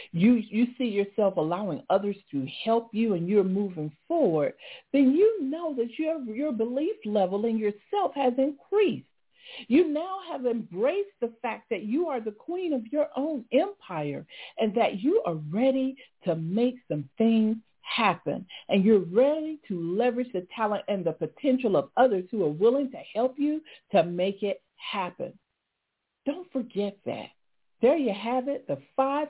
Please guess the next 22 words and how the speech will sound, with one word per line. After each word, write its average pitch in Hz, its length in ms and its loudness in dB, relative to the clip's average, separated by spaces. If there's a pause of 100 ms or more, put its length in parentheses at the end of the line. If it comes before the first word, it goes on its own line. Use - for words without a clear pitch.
questions 254 600 -2
of 156 180 -4
business 160 380 -2 (160)
leadership. 226 720 2 (400)
If 240 160 0
you 262 200 2
ask 381 300 2
yourself 330 340 2
these 269 260 -4
questions 285 520 0 (180)
every 220 280 2
day, 269 580 4 (320)
and, 202 240 0
and 202 180 -2
the 170 120 4 (200)
answers 302 400 0
that 220 220 -2
you 208 60 -4
give, 226 440 -2
you 208 120 -8 (100)
start 165 260 0
working 220 560 0